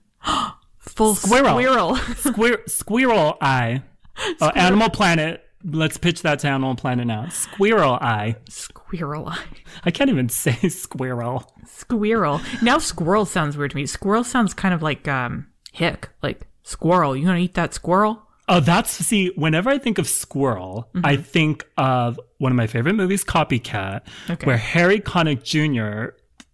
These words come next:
Speaker 2: you know, have you ever seen Copycat?
Speaker 1: No, but I like Harry Connick Junior.
Speaker 2: Oh, so, see, he plays, like, a serial killer, like,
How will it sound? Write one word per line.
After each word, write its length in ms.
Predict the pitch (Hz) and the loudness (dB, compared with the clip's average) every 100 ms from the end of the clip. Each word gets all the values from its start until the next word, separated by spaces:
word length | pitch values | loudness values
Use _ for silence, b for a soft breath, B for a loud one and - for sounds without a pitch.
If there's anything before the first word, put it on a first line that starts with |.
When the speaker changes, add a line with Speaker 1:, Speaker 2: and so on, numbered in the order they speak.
| - | -4
Speaker 2:
you 140 | 135 | 0
know, 140 | 123 117 | 0 2
have 140 | 131 | 2
you 40 | 139 | 2
ever 80 | 139 | 2
seen 180 | 147 | 0
Copycat? 560 | 139 143 139 156 143 - - - | 0 0 0 0 -2 -4 -14 -8
Speaker 1:
No, 220 | 180 202 | -2 0
but 100 | 160 | 0
I 60 | 165 | 0
like 140 | 180 | -2
Harry 160 | 180 165 | -2 -2
Connick 280 | 185 139 143 | -2 -2 -2
Junior. 380 | 170 135 127 - - | -2 -2 -4 -6 -2
Speaker 2:
Oh, 80 | 151 | 0
so, 220 | - - | 2 0
see, 220 | - 180 | 0 0
he 260 | 123 - 233 | 0 2 2
plays, 360 | - 220 180 | 2 2 2
like, 320 | 160 127 123 - | 2 0 -4 -8
a 80 | - | -4
serial 360 | 123 147 110 104 | -2 -2 -4 -6
killer, 300 | - - - | -10 -16 -12
like, 220 | 127 123 | -8 -8